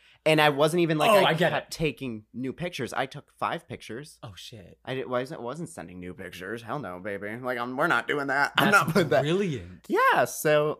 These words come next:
Speaker 1: I took five pictures and I was just send-, no effort.
Speaker 2: Wow.
Speaker 1: And I was like, "I made that much money."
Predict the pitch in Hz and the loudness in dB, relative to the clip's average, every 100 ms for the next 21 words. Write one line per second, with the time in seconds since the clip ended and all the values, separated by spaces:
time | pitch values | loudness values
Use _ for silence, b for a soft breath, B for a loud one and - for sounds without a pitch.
0 | - 110 120 - 110 156 90 - 104 127 | -10 -12 -12 -10 -10 -10 -14 -14 -14 -14
1 | - 92 92 98 - - - - _ - | -16 -18 -16 -18 -20 -20 -20 -20 _ -18
2 | 107 113 95 143 190 208 208 196 131 90 | -16 -16 -16 -8 -4 -4 -4 -8 -10 -12
3 | _ _ _ 90 82 80 - 131 123 120 | _ _ _ -18 -16 -16 -12 -8 -6 -6
4 | - 160 175 139 160 170 - 143 123 | -8 -10 -8 -8 -10 -14 -14 -16 -16